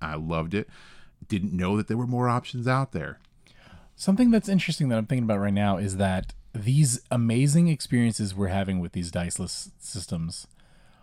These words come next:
Speaker 2: are, like, look at Alice, for example. It, that's not something that translates to another game. It is specially made for this deck of cards and this very specific story with this timer and everything. And it's a diceless game, and it's amazing.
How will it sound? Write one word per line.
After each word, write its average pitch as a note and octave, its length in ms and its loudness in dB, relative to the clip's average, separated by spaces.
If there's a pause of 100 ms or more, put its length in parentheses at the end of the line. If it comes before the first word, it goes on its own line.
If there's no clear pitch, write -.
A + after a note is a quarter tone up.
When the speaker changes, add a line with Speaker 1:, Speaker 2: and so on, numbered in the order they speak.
(240)
Speaker 2:
are, G#2+ 420 4
like, A#2 160 -2
look A2+ 200 -2
at A#2 60 -2
Alice, A#2 300 0
for - 120 -10
example. E2+ 420 -8 (760)
It, C3 280 -6
that's C3 240 2
not F3 140 6
something C#3+ 280 4
that A#2 100 2
translates G#2+ 560 0
to F#2+ 300 -4
another E2+ 680 -4
game. - 420 -4
It A2+ 200 -8
is G2+ 200 -6
specially D3+ 600 -2
made A2+ 360 0
for - 120 -12
this F#2 180 -12
deck F#2+ 180 -6
of A#2 120 -4
cards G#2 480 0
and F#2 180 -4
this F#2 220 -8
very F#2+ 360 -4
specific - 560 -8
story G#2 440 -4
with F2+ 180 -8
this - 180 -18
timer G#2+ 480 0
and F2+ 80 -4
everything. F#2+ 540 -8 (340)
And A2 140 -2
it's A#2+ 160 -4
a A#2 60 -2
diceless A2 400 -2
game, A2+ 200 -2
and G#2+ 80 -4
it's G#2+ 140 -4
amazing. G#2+ 880 -2